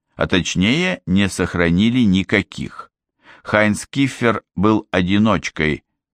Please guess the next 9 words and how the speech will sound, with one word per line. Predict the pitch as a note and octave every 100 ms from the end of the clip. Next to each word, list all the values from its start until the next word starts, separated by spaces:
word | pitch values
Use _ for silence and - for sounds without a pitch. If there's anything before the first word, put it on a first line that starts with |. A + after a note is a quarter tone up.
| _ _
прозрачным | A2 A2 A#2+ D3 D#3+ - D3+
и | C#3 F2+
закрытым, | E2 E2 - F2 E2+ G2 G2 - _ _ _ -
воистину | A#2 D#3 D#3 - C3 A#2+
господином | G2+ G#2+ - G2+ F#2+ A2+ A2+ G#2+ -
Целлофаном. | - G#2 G#2 G2 C#2 B1 G1+ G1+ _ _ _ _ _ _ -
Три | A#2 B2+ A#2+ -
обгоревших | F2+ F#2 F#2 F#2 E2+ E2+ -
трупа | - A2+ A2+ D3